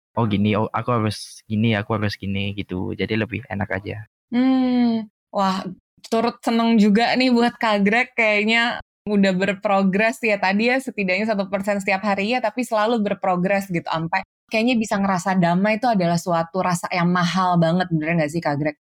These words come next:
Speaker 1: Iya, nggak, nggak bisa dibeli pakai uang. Uang seberapa pun nggak bisa beli rasa damai itu tadi.
Speaker 2: Mm-mm, gitu. Dan rasa damai ini sih sebenarnya kalau di kehidupan aku pribadi gitu ya, kalau ditanya gitu sama orang lain, "Di dunia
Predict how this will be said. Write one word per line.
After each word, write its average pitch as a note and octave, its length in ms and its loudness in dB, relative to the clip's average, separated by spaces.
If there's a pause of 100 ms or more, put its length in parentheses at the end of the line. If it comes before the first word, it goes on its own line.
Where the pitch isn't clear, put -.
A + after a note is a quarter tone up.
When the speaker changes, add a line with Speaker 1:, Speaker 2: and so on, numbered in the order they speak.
(120)
Speaker 1:
Iya, F#2 480 0
nggak, G2 240 -2
nggak G2 120 0
bisa A#2 280 0
dibeli G#2+ 240 0
pakai G#2 240 0
uang. F#2+ 320 -2
Uang A2 240 -2
seberapa G#2 400 0
pun B2 320 -2 (160)
nggak F#2 160 0
bisa G2 240 -2
beli F#2 160 0
rasa F#2+ 440 0
damai F#2 360 0
itu F2+ 80 -8
tadi. E2+ 240 -2 (240)
Speaker 2:
Mm-mm, A3 640 2
gitu. F3 320 0
Dan F3 320 2
rasa F3 320 -2
damai E3 340 0
ini F#3+ 300 0
sih A3+ 160 -4
sebenarnya F#3 480 -2 (240)
kalau F3 400 0 (400)
di F3+ 160 4
kehidupan F3+ 480 0
aku G3 80 -4
pribadi F#3+ 560 2
gitu G3 80 0
ya, G3+ 240 0 (460)
kalau F#3 200 0
ditanya G3 580 0
gitu G3 180 0
sama F#3+ 200 0
orang F#3+ 260 -2
lain, G3+ 280 2 (420)
"Di F#3+ 280 4
dunia G3 480 4